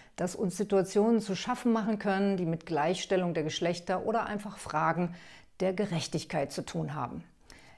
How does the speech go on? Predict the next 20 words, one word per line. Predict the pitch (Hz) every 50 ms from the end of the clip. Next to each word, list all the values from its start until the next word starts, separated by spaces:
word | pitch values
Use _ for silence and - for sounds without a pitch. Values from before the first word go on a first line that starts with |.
| _ _
Ich | - - 220
habe | 220 214 214
ganz | 226 240 247 247 -
generell | - 233 240 240 214 185 202 233 247
die | 214 208
Erfahrung | 185 185 180 - 220 226 226 220 220 214 214
gemacht, | 214 202 202 196 196 - - -
dass | 180 170 -
es | 180 - -
nicht | 196 220 240 233 - -
gut | 226 226 220 202 -
ist, | 131 151 160 160 -
wenn | 190 175 175 175
Mars | 165 170 175 196 196 - - -
harte | 165 190 185 202 175
Aspekte | 175 170 - - 196 190 196 - - 170 151 151 -
zu | - - 185
den | 165 165 165
Mondknoten | 165 175 185 180 180 180 151 139 - 135 127
bildet. | 147 147 143 117 104 - - -